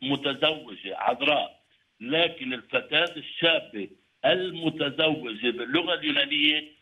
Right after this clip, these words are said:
بيقولوا لها نيانس، نيانس. فلما ترجمت الكلمة عذراء باللغة اليونانية ترجمت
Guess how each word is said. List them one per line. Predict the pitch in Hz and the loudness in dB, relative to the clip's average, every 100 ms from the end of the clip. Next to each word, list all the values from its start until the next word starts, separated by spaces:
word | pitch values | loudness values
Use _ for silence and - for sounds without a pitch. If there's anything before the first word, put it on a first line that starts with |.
| _ | _
بيقولوا | - 131 135 156 151 | -2 0 2 0 2
لها | 151 147 - | 4 2 0
نيانس، | 139 143 147 113 90 - - _ _ _ | 0 2 2 0 -6 -14 -20 _ _ _
نيانس. | 117 139 156 165 - 143 139 98 - - _ - _ | -2 2 2 0 0 2 2 -2 -8 -20 _ -20 _
فلما | 123 131 139 135 | -2 0 0 -2
ترجمت | 123 185 185 160 160 156 | 0 0 0 0 2 2
الكلمة | 147 - 165 165 156 131 | 0 0 0 0 -2 0
عذراء | 120 127 139 147 139 | 2 2 2 0 0
باللغة | 127 135 175 | -6 -2 0
اليونانية | 175 170 151 151 143 127 135 - - _ - | 0 2 2 2 2 4 2 0 -16 _ 0
ترجمت | 170 170 160 156 156 | 0 0 -2 -2 -4